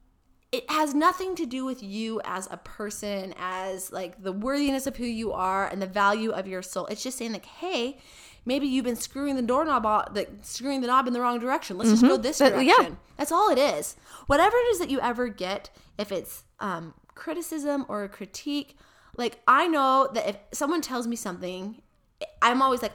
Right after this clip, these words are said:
Speaker 1: "Oh, that's interesting. Huh, I wonder if I'm doing that."
Speaker 2: Yeah.
Speaker 1: And if I am, awesome. And if I'm not, then I'm like, "Okay, cool. Like, there's nothing to change
Speaker 2: Cool.
Speaker 1: here."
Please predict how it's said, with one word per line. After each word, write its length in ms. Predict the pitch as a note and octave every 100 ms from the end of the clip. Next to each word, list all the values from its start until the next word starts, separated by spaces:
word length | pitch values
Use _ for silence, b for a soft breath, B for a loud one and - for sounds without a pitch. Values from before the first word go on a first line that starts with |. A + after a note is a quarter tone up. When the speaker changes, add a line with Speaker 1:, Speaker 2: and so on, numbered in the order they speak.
| -
Speaker 1:
"Oh, 220 | - G#4 C#4+
that's 220 | B3 -
interesting. 560 | F#4 G4+ E4 - F#3+ F#3 b b
Huh, 280 | - A#4+ -
I 80 | B3
wonder 260 | B3 C4+ D4
if 100 | C4+
I'm 120 | A#3+
doing 340 | D4 F#4+ B3
that." 240 | E3+ A2+ -
Speaker 2:
Yeah. 360 | B3+ A#3 G3+ G3+ -
Speaker 1:
And 120 | C#4
if 100 | D4
I 80 | C#4
am, 380 | C4 F4+ E4+ C4
awesome. 500 | C#4 E4+ - A3+ A#3+
And 100 | B3
if 80 | A#3
I'm 160 | A#3+ A#3+
not, 280 | D#4+ F#4 C4
then 80 | C4
I'm 40 |
like, 160 | C4 -
"Okay, 240 | G4 G#4+
cool. 340 | - A#4+ F4+ G4
Like, 160 | F4 E4
there's 140 | F4
nothing 200 | F4 D#4
to 60 | B3+
change 280 | - F#4 G#4
Speaker 2:
Cool. 140 | B4+
Speaker 1:
here." 160 | F#4